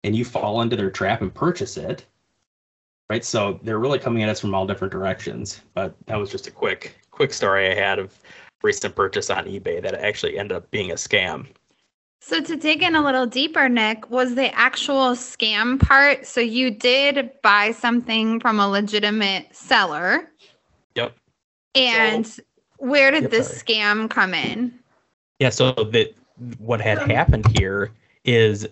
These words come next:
Speaker 1: the seller on here's account was actually breached. So somebody was in between, right? This person's account was being used by a malicious actor.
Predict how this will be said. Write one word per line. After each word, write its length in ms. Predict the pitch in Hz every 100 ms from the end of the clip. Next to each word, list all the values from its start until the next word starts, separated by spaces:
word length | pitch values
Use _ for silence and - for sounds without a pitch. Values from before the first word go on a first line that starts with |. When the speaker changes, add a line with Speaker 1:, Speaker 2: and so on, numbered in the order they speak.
| -
Speaker 1:
the 460 | 107 104 101 98 85
seller 480 | - 110 120 143
on 160 | 98 95
here's 280 | 104 107 107
account 560 | - - 110 92 - -
was 140 | - 110
actually 500 | 95 101 101 - 92
breached. 600 | 98 98 82 - - - _
So 220 | - - 104
somebody 500 | - 131 131 113 101
was 460 | 101 101 98 98 -
in 160 | 120
between, 600 | 110 104 - 123 107 98
right? 320 | 98 101 107 - - - - -
This 160 | 123
person's 580 | - 147 143 117 107 101
account 720 | - - 127 110 90 95 - _ _ _ _
was 400 | 107 104 98 101
being 380 | 107 120 113 104
used 360 | 107 117 110
by 200 | 104 98 98
a 120 | 90
malicious 500 | 107 107 101 - -
actor. 600 | 90 87 - - 71 -